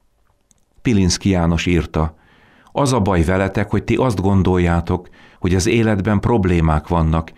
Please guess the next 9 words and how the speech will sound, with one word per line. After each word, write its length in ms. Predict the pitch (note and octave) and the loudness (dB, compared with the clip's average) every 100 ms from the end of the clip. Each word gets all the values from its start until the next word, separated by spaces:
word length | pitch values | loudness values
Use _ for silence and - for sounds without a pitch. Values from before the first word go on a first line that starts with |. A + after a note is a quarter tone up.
| - _ _ | -20 _ _
és 220 | - - A#2 | -6 -2 0
megoldásokat 880 | A#2 F#2 E2+ D#2+ D#2 - D2+ D2 | 0 0 0 0 -2 -2 -4 -4
kell 220 | - D2 C#2+ | -4 -4 -4
találni. 640 | D#2 C#2+ C#2 C#2+ D2+ - _ _ _ _ _ _ _ _ | -2 -2 -2 -2 -6 -8 _ _ _ _ _ _ _ _
Valójában 640 | - F#2+ G2 G2 F2+ E2+ F#2 | -4 0 2 2 2 0 0
az 140 | F2+ | 0
életben 520 | F#2+ F#2 F2 C#2+ D#2+ | 0 2 0 0 -2
tragédiák 760 | - F2+ E2+ F2+ E2+ F2+ F2+ F2 | 0 -2 0 0 0 0 0 -2
vannak, 480 | F#2+ F2+ F#2+ G2 | 0 0 0 -2